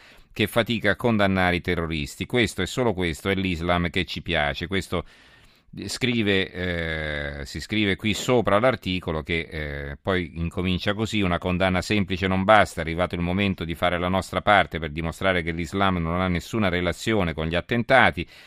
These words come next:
con le stragi e con le minacce di guerra, atteggiamenti colpevoli che non hanno nulla a che vedere con l'Islam né con la sua storia.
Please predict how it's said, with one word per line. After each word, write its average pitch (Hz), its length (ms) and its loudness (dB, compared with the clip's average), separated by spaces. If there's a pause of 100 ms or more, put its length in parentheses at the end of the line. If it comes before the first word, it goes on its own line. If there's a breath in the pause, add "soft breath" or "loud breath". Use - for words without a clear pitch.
(260 loud breath)
con 92 160 -2
le 95 100 2
stragi 113 420 4
e - 20 -4
con 104 140 0
le 101 60 2
minacce 92 420 0
di 82 80 -4
guerra, 76 380 -4
atteggiamenti 92 600 -2
colpevoli 92 580 0
che 82 100 -4
non 82 140 0
hanno 90 200 0
nulla 101 240 0
a - 20 -4
che 92 140 -4
vedere 92 320 0
con 92 140 -2
l'Islam 123 420 2
né 101 120 2
con 101 140 -2
la 95 80 2
sua 90 160 -2
storia. 71 540 -6